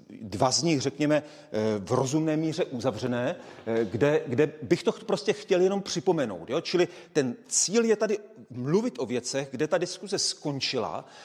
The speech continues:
a mně to přijde škoda se k tomu nevrátit, aby se zjistilo, jak, jak, jak celá věc funguje od začátku do konce. A začnu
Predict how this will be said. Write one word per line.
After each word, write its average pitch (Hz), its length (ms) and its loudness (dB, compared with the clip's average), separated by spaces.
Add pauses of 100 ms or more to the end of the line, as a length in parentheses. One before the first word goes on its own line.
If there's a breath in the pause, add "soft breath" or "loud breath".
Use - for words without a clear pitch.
(140)
a - 60 -2
mně 147 140 2
to 196 80 4
přijde 190 280 -2
škoda - 400 0
se 190 120 -2
k - 60 -14
tomu 196 220 0
nevrátit, 143 600 2
aby 143 180 -4
se 180 120 -6
zjistilo, 170 400 -2
jak, 147 200 0
jak, 135 100 -6 (140)
jak 143 200 -2
celá 175 300 0
věc 170 200 -4
funguje 147 400 0
od 135 140 -4
začátku 127 500 -2
do 104 60 -12
konce. - 300 -12 (880 loud breath)
A - 520 -2
začnu 220 720 4